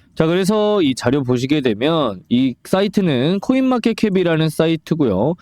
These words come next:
이 카이트 보시면 이미 거래가 되고 있는 거래소가 없다는 걸 보이실 거고요. 곧 다가올 카이트 거래소 상장. 제일 먼저 바이낸스가 보이시죠?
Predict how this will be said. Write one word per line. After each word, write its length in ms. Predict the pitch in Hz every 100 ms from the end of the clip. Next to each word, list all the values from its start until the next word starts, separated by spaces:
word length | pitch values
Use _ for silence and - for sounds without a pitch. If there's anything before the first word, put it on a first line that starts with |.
| - -
이 60 |
카이트 400 | 117 202 196 156 113 _
보시면 640 | - 117 - 139 185 208 220 _
이미 220 | 117 127
거래가 340 | 127 123 151 190
되고 220 | 180 170
있는 160 | 160 160
거래소가 360 | 110 120 135 117
없다는 340 | - 135 127
걸 100 | 127
보이실 360 | 113 113 117 127
거고요. 580 | 131 117 98 90 127 180 - - -
곧 220 | 165 160
다가올 460 | 123 113 135 190 220
카이트 340 | 226 226 233
거래소 300 | 160 123 131
상장. 400 | 143 156 151 120 - _ _ _
제일 200 | - 131
먼저 200 | 151 156
바이낸스가 640 | 147 107 123 156 156 139 147
보이시죠? 520 | - 110 104 - 170